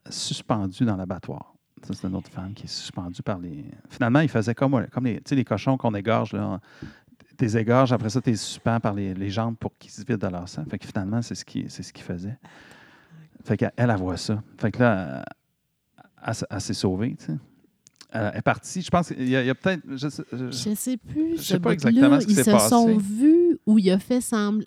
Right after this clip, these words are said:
Speaker 2: ou elle l'a vu, puis elle fait semblant qu'elle l'a pas vu, ou elle est rentrée,
Speaker 1: Ouais.
Speaker 2: puis il a dit, « Qu'est-ce que tu fais là ? » Je m'en
Speaker 1: Je
Speaker 2: souviens plus, mais il l'a pas tuée, elle.
Speaker 1: Non, c'est ça. Je sais qu'elle s-, non,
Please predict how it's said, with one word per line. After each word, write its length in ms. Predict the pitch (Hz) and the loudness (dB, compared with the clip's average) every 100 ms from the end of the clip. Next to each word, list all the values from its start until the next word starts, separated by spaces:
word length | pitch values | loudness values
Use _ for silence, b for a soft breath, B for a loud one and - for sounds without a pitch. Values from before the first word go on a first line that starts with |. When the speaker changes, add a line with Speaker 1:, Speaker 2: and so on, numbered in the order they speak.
| - | -2
Speaker 2:
ou 140 | 240 | 0
elle 180 | 214 226 | 2 2
l'a 140 | 214 | 4
vu, 280 | 214 202 262 | 2 2 -4
puis 140 | 254 220 | -2 -2
elle 60 | |
fait 160 | 202 208 | -2 -4
semblant 360 | - 208 214 | -2 -2 0
qu'elle 240 | 226 220 202 | -2 -2 -2
l'a 120 | 202 | -4
pas 240 | - 208 | -2 -2
vu, 380 | 202 202 247 285 226 | 0 0 2 4 4
ou 160 | 226 | 4
elle 60 | 202 | 6
est 120 | 196 | 4
rentrée, 480 | 196 202 - 285 294 | 4 4 6 6 4
Speaker 1:
Ouais. 60 | 254 | 2
Speaker 2:
puis 160 | - | 0
il 100 | 208 | 0
a 60 | 190 | 0
dit, « 160 | 185 226 | -2 -2
Qu'est-ce 260 | 220 208 | -2 -4
que 100 | - | -8
tu 60 | - | -6
fais 160 | 226 214 | -4 0
là ? » 320 | 226 247 262 B B - | 2 2 0 B B -10
Je 140 | - | 0
m'en 120 | 202 | 2
Speaker 1:
Je 140 | 202 202 | 2 0
Speaker 2:
souviens 400 | - 262 269 233 | -4 0 0 2
plus, 160 | 311 | 0
mais 140 | 294 220 | 2 2
il 100 | 208 | 2
l'a 100 | 208 | 0
pas 180 | 294 | -2
tuée, 380 | 277 - 262 262 | -4 -4 -2 -2
elle. 140 | 190 170 | 0 2
Speaker 1:
Non, 160 | 147 | 2
c'est 120 | 147 | 0
ça. 120 | 135 151 | -2 0
Je 80 | |
sais 100 | - | 0
qu'elle 120 | 233 180 | 0 0
s-, 140 | - | -2
non, 240 | 127 139 | 4 4